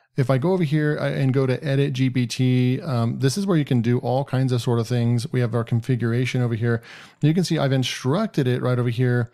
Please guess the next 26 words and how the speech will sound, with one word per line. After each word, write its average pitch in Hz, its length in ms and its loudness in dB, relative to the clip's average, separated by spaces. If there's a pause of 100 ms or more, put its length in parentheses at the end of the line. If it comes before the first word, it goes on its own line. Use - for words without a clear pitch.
(280)
You 135 220 6
must, 143 560 2
uh, 160 160 0
use 147 380 4
web 139 240 0
browsing 131 340 0
functionality 131 600 0
to 127 120 0
research 120 520 0
the 123 120 0
niche 165 400 0
and 127 220 -2
so 202 160 -2
forth. 135 360 0 (920)
So 143 160 0
there's, 180 280 0
um, 131 300 0
you 139 100 2
know, 123 100 2
how 127 180 2
I 127 80 0
built 143 420 -2
this 123 260 0
G 123 200 0
P 120 140 -2
T. 120 340 0